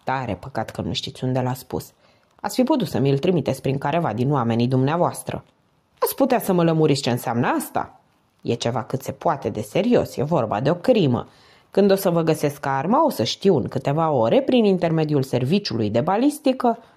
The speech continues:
dacă sunteți amestecat sau nu.” „N-aveți decât. Nici nu vă mai răspund la întrebările astea ridicole.” Strânse întreagăt mâna unui bărbat gras în costum de baie care merse să se întindă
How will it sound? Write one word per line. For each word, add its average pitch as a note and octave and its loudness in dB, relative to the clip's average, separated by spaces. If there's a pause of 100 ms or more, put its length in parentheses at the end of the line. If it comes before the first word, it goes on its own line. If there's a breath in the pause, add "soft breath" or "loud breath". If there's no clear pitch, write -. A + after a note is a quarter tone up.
(220 loud breath)
dacă B3+ -2
sunteți B2+ -4
amestecat C3 -4
sau C3+ -2
nu.” F3+ 0 (640)
„N-aveți C4+ 2
decât. D3 0 (300 soft breath)
Nici E3+ 4
nu F#3+ 6
vă G3 4
mai F3+ 2
răspund E3+ 0
la F3+ 2
întrebările D3+ 2
astea C#3 0
ridicole.” C3+ 0 (560 soft breath)
Strânse E3+ 2
întreagăt C#3 -2
mâna C3+ 0
unui A2+ -2
bărbat E3 -2
gras F#3+ -2
în D3 0
costum C#3+ -2
de F3 4
baie C4+ 2
care B3+ 2
merse F#3+ 0
să F3 0
se F3 0
întindă D3+ 0